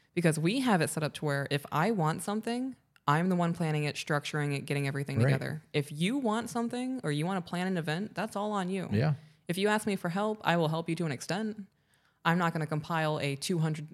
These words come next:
Speaker 1: guest list and write handwritten letters to everybody. That's a
Speaker 2: Right.
Speaker 1: you thing
Speaker 2: Well,
Speaker 1: if you
Speaker 2: she
Speaker 1: wanna do that.
Speaker 2: Right, but she said that they, her, him, her and his mom planned out their
Speaker 1: Mm-hmm.
Speaker 2: engagement party, and she chose not to invite any of her friends.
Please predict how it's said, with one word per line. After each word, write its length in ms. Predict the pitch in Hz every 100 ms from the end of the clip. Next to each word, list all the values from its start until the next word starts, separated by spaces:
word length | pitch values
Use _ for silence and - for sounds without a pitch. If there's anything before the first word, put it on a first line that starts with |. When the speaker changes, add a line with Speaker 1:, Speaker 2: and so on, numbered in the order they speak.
| - - 147
Speaker 1:
guest 340 | 143 170 -
list 320 | 143 139 143
and 180 | 147 139
write 220 | 147 147
handwritten 720 | - 160 151 151 151 143 143
letters 300 | 135 151 180
to 120 | 170 -
everybody. 460 | 135 135 127 131
That's 220 | 147 190
a 40 | 165
Speaker 2:
Right. 80 | 135
Speaker 1:
you 200 | 151 175
thing 320 | - - -
Speaker 2:
Well, 80 | 117
Speaker 1:
if 80 | 160
you 60 |
Speaker 2:
she 40 | 160
Speaker 1:
wanna 140 | 147
do 160 | 151 147
that. 240 | - -
Speaker 2:
Right, 280 | 113 101 69
but 140 | 110 -
she 180 | 156
said 200 | 156 143
that 120 | 107 98
they, 160 | 123 -
her, 240 | 131 151
him, 220 | 92 147 156
her 220 | 120 156
and 200 | 160 131
his 240 | 107 127 117
mom 340 | 117 139 107
planned 360 | 98 127 123 117
out 180 | 101 104
their 180 | 120 123
Speaker 1:
Mm-hmm. 80 | 95
Speaker 2:
engagement 460 | 113 135 127 98
party, 340 | - 104 98 98
and 180 | 107 -
she 240 | - 147
chose 420 | - 170 170 113
not 200 | 113 -
to 80 | 113
invite 260 | 110 104 98
any 160 | 101
of 140 | 101 92
her 160 | 98
friends. 420 | 90 98 87 92